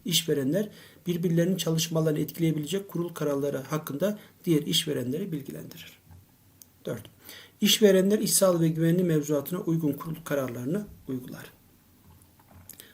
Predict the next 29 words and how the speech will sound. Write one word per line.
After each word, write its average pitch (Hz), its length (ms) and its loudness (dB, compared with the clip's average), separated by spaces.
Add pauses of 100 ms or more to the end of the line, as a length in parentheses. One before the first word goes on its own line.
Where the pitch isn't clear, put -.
(160)
Madde 165 400 -2
beş. - 300 -4 (720)
Kurulun 175 360 2
kurulacağı 165 680 -2
diğer 156 280 2 (640)
iş - 240 -4
yerleri. - 280 -12 (520)
Bir. - 220 -4 (560)
İşverene 196 580 2
bağlı 147 240 -2
fabrika, 151 480 -6
müessese, 143 600 -2
işletme 165 480 -4
veya 165 160 -2
işletmeler 151 500 -2
grubu 143 440 -4
gibi 127 280 -6
birden 160 380 -4
çok - 240 -10
iş 160 220 -4
yeri 135 220 -2
bulunduğu 139 500 -2
hallerde 127 640 -4
elli 151 220 -2
ve 151 140 0
daha 139 180 -2
fazla 143 280 -2
çalışanın 143 560 -4
bulunduğu 139 320 -2